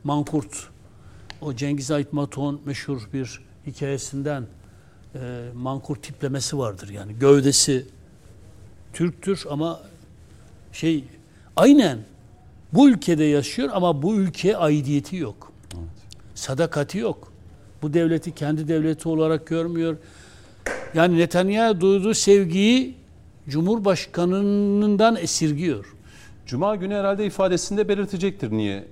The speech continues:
Speaker 1: Ben o
Speaker 2: söylediğini.
Speaker 1: kişiden sadece bahsetmiyorum. Onun gibi mevzul miktarda insan var. Şimdi biz onlara "Şerefsizsin, aşağılıksın." dersek diyecekler ki, "Ya yakışıyor mu yani, hakaret ediyorsunuz?"
Speaker 2: Evet.
Speaker 1: Ama demiyoruz.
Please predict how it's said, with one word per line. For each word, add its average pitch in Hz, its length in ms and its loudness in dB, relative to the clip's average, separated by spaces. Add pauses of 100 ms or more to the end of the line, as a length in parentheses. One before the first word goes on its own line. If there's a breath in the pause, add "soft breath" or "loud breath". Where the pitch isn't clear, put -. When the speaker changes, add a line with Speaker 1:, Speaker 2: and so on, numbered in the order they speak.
Speaker 1:
Ben 185 60 4
o 233 40 4
Speaker 2:
söylediğini. 226 300 2
Speaker 1:
kişiden 165 360 2
sadece 240 480 2
bahsetmiyorum. 226 840 2
Onun 214 260 -2
gibi 196 260 0
mevzul 185 480 0
miktarda 190 580 0
insan 240 480 -2
var. 151 200 -2 (240 loud breath)
Şimdi 240 340 0
biz 226 160 -2
onlara 240 460 4 (540 loud breath)
"Şerefsizsin, 208 960 4
aşağılıksın." 208 1000 4
dersek 214 520 4
diyecekler 190 600 -4
ki, - 120 -6
"Ya 190 80 -2
yakışıyor 185 440 -6
mu 190 140 -4
yani, 139 160 -6
hakaret 151 420 0
ediyorsunuz?" 107 720 -10 (400)
Speaker 2:
Evet. - 260 -16 (260)
Speaker 1:
Ama 180 240 2
demiyoruz. 247 760 8